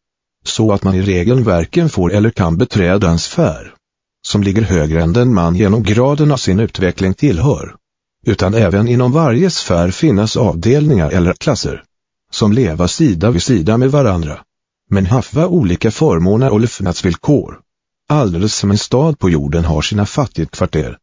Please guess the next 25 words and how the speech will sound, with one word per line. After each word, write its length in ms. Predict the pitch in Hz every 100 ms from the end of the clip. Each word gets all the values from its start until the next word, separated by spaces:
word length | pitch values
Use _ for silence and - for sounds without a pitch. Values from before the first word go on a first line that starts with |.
| _ _ _ _
sina 240 | - 104 113
fabriksdistrikt 1080 | 113 104 139 117 - - - 127 135 - 165
och 80 |
sina 220 | 151 101 120
förmögnare 680 | - 139 95 95 123 170 180
stadsdelar, 760 | 139 113 - 92 107 131 - _ _ _
men 180 | 101 104
då 120 | 101
det 120 | 104 101
på 140 | 117
jorden 340 | 85 95 95
allenast 580 | 101 113 120 87 104 -
är 180 | 98 90
penningen, 460 | - 143 101 82 - - _ _ _ _
som 180 | - -
avgör 400 | 127 82 92 92
vart 220 | 98 85
man 180 | 98 101
kan 260 | - 87 82
bo 180 | 85 107
och 120 | 104
hur 240 | 87 80
man 180 | 82 95
kan 240 | - 101
leva, 460 | 110 107 82 135 78